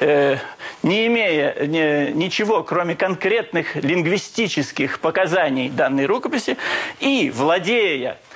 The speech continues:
ассортиментом знаний о комплексе датированных рукописей, вы можете эту рукопись приблизительно датировать.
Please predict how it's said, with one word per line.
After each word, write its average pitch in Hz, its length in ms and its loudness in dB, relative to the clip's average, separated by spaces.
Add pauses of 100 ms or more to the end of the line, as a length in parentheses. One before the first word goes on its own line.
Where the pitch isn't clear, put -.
(160)
ассортиментом 185 880 0
знаний 185 580 2
о - 160 -4
комплексе 151 580 -2
датированных 208 720 0
рукописей, 147 520 -2
вы 196 180 2
можете 247 540 0
эту 147 300 0
рукопись 220 340 -2
приблизительно 131 640 -2
датировать. - 600 -6